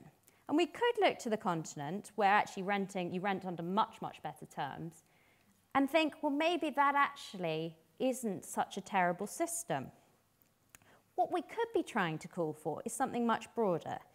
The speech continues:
So we'd be rejecting that cult of home ownership that has become so pervasive in our society. And I do sometimes think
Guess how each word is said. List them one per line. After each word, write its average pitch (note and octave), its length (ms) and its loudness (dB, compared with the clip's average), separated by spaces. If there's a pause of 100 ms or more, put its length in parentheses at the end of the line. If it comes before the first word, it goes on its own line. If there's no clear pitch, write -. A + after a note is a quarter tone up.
(380)
So - 160 -4
we'd B3 200 -2
be C4 120 -2
rejecting A#3 760 0
that F3+ 180 -4
cult - 380 0
of F3 100 -4
home F3 260 -4
ownership D#3 600 -6 (400)
that F3+ 160 -2
has F#3+ 120 -8
become D#3+ 520 -4
so D#3 200 -4
pervasive D3+ 520 -6
in D3 60 -6
our B2+ 120 -4
society. G3+ 800 -2 (560)
And C#4+ 80 0
I D#4+ 80 2
do F#4+ 540 2
sometimes C4 600 0
think F#3+ 360 -2